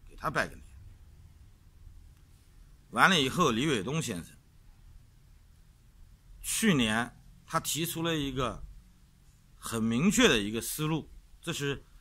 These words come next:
六四结束以后，我觉得这是近三十年来唯一的一项研究成果，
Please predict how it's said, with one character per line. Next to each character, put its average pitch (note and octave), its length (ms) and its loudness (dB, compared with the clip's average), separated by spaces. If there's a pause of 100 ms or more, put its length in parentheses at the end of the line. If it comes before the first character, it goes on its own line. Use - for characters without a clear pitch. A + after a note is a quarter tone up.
(600)
六 A#3 280 6
四 D#3+ 260 0
结 C3+ 220 0
束 E3 180 -2
以 F2+ 160 -4
后， D3+ 240 -4
我 E2 180 -8
觉 G2 160 -10
得 D3+ 140 -4
这 D3 160 -6
是 A#2 100 -8
近 C3 220 -4
三 D#3+ 240 0
十 C3+ 100 -6
年 F2 220 -4
来 D2 220 -14 (400)
唯 C3 180 2
一 A3+ 220 4
的 F#3 120 0
一 A#2 160 -2
项 A2 300 -4 (1800)
研 B2+ 240 0
究 E3 160 2
成 D#3+ 260 -2
果， F2 220 -8